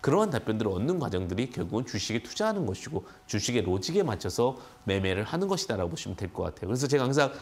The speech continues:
매일 주식 투자 지도에 대한 이야기들, 매실 주식 투자 맵을 그리십시오라는 얘기를 많이 드리게 되는데, 그 부분 제가 다시 한번 체크드리면 이렇게 말씀드릴 수 있겠죠.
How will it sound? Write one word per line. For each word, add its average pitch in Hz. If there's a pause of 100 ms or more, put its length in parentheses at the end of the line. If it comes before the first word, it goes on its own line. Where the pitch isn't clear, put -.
(320)
매일 175
주식 127
투자 170
지도에 107
대한 87
이야기들, 87
매실 151 (200)
주식 123
투자 143
맵을 113
그리십시오라는 90
얘기를 87
많이 95
드리게 98
되는데, 90 (240)
그 180
부분 110
제가 101
다시 90
한번 101
체크드리면 98
이렇게 92
말씀드릴 95
수 -
있겠죠. -